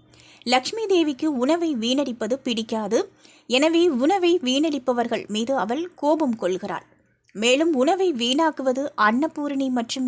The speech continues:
லக்ஷ்மி தேவியையும் அவமதிக்கும் செயல் என்பதால் அந்த வீடுகளில் வறுமை விரைவில் வரத் தொடங்கும்.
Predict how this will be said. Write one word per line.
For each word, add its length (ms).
லக்ஷ்மி 300
தேவியையும் 540
அவமதிக்கும் 580
செயல் 280
என்பதால் 440
அந்த 280
வீடுகளில் 480
வறுமை 340
விரைவில் 480
வரத் 260
தொடங்கும். 400